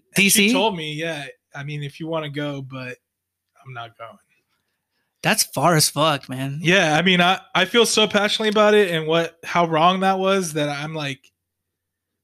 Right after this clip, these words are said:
Speaker 2: I'm willing to go to that.
Speaker 1: Wait, wait, they're not gonna, like, that's a whole different thing. They're not gonna, like, Rona that thing out?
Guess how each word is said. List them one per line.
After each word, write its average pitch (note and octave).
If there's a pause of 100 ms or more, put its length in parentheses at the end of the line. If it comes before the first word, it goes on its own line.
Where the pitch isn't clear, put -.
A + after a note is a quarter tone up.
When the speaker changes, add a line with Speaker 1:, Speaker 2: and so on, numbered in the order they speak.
(140)
Speaker 2:
I'm F3+
willing F#3
to D#3
go D#3+
to D3+
that. C3+
Speaker 1:
Wait, G#3
wait, D#3
they're G#3
not C4+
gonna, C4+
like, F3+ (960)
that's F#3+
a F3+
whole F3
different D#3+
thing. F3
They're D#3
not F#3+
gonna, F3
like, D3+
Rona D#3+
that E3+
thing D#3
out? E3+